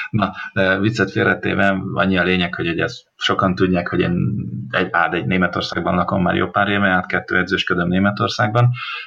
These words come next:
foci edző vagyok, a Tojás, és, ö, Bajorországból az egyik edző jóba van tizenöt-húsz éve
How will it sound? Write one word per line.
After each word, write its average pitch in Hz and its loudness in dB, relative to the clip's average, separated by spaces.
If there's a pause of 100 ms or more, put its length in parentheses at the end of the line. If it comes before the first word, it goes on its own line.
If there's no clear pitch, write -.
(340)
foci - -2
edző 104 0
vagyok, 123 4 (180)
a 92 -2 (280)
Tojás, 117 0 (540)
és, 92 2
ö, 92 2
Bajorországból 90 2
az 87 0
egyik 85 -2
edző 85 0
jóba 87 2
van 82 0
tizenöt-húsz 82 -2
éve 85 0